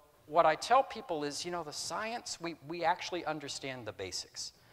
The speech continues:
And this is kinda why. You know, so I use this sometimes in the Pentagon. It was great, you know. And my fellow admirals would say, "Titley, what the," well, I won't tell you exactly what they said,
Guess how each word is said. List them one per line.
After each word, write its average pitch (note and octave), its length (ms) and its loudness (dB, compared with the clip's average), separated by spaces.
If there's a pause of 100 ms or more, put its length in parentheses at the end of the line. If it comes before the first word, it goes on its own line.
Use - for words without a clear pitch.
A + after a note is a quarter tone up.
(760)
And E3 420 8 (480)
this A#3+ 200 4
is C#4 100 2
kinda B3+ 280 2
why. B3+ 360 10 (880)
You F#3 80 4
know, F#3+ 100 12
so G#3 280 12
I G3+ 80 12
use C4 280 6
this C4 140 4
sometimes G3 560 10
in F3 80 2
the D#3 60 -2
Pentagon. A#2+ 520 4
It B2 80 0
was A#2 160 -6
great, G2 400 4 (240)
you E3 80 4
know. C#3 180 12 (280)
And F#3 100 12
my F3 140 12
fellow A3 400 12
admirals F#3 480 12
would E3 120 0
say, F#3 300 4
"Titley, E3 420 2
what G#3+ 280 6
the," D3 280 8 (140)
well, A2+ 320 6
I A2+ 60 0
won't A2+ 200 -6
tell A2 140 0
you G2 100 0
exactly E3 380 12
what B2 140 6
they A2 100 2
said, A2+ 260 2